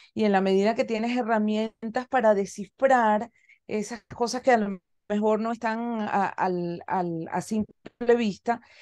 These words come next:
en este caso al primer, a la primera audición, te acercan más y te abren un mundo nuevo, ¿no?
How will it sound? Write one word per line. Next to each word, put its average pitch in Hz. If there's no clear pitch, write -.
en 185
este 170
caso 202
al 165
primer, 170
a 135
la 165
primera 165
audición, 208
te 208
acercan 214
más 220
y 247
te 220
abren 196
un 247
mundo 240
nuevo, 196
¿no? 196